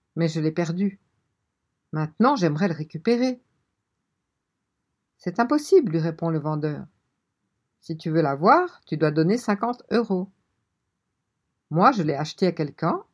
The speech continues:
et je le revends. » Tout content d'avoir trouvé son bateau,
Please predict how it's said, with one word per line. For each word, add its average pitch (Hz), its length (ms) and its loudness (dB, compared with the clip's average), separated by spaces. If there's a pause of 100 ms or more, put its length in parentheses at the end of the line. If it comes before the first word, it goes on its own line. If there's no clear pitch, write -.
(100)
et 175 80 2
je 160 120 -2
le 165 120 2
revends. » 180 420 -4 (2000)
Tout 311 120 2
content 220 400 0
d'avoir 160 280 -2
trouvé 196 260 2
son 170 160 -6
bateau, 147 420 -4